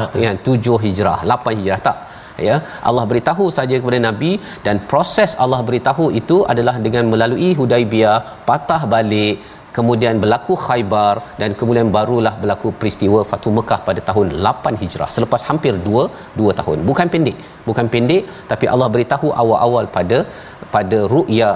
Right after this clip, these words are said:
Speaker 2: ataupun mimpi Nabi. Tetapi Allah men-, lebih lagi,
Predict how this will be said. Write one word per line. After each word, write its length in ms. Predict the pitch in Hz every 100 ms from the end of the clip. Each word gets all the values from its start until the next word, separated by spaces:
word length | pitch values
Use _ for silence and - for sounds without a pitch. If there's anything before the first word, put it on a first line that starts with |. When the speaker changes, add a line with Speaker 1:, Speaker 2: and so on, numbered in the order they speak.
| -
Speaker 2:
ataupun 340 | 104 - 107 104 104
mimpi 280 | 113 110 107 95
Nabi. 180 | 92 82 - - - - - -
Tetapi 220 | 151 214 156
Allah 140 | 190 165
men-, 280 | 156 151 135
lebih 180 | 143 175 147 131
lagi, 200 | 113